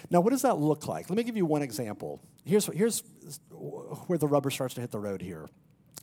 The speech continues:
Let's take one story. Let's take the story of Adam and Eve, famous, familiar to a lot of people, Genesis two and three.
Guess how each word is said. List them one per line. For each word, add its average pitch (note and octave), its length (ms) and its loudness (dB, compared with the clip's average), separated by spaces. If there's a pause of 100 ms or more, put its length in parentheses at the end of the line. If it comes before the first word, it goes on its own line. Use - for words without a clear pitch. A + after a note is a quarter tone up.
Let's D#3+ 140 2
take G3+ 180 0
one F3 160 2
story. C#3+ 640 0
Let's C#3+ 140 -8
take - 180 0
the D3 80 -2
story D3+ 300 2
of C#3+ 100 2
Adam D3+ 300 0
and C#3+ 80 0
Eve, C#3+ 240 -2 (640)
famous, D3+ 380 0
familiar C3+ 340 0
to C#3 160 -2
a - 20 0
lot C3 140 0
of C3 80 -6
people, C3 180 -2
Genesis C#3+ 460 -2
two D#3 180 0
and C#3+ 140 -2
three. C#3 440 -2